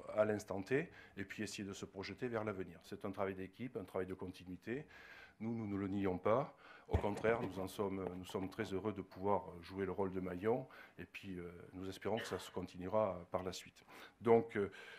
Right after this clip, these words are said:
Claude va venir nous apporter son, son, sa vision. Aujourd'hui, il travaille, euh,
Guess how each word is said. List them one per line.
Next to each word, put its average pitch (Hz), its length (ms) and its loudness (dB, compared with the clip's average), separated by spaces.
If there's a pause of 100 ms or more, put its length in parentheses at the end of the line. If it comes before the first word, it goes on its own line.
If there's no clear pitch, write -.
(120)
Claude 120 240 2
va 107 100 10
venir 107 300 2
nous 98 160 0
apporter 98 320 -2
son, 92 320 -6 (460)
son, 90 440 -4
sa - 160 -2
vision. 98 380 0
Aujourd'hui, 101 320 0
il 95 40 -6
travaille, 98 460 2
euh, 87 180 -4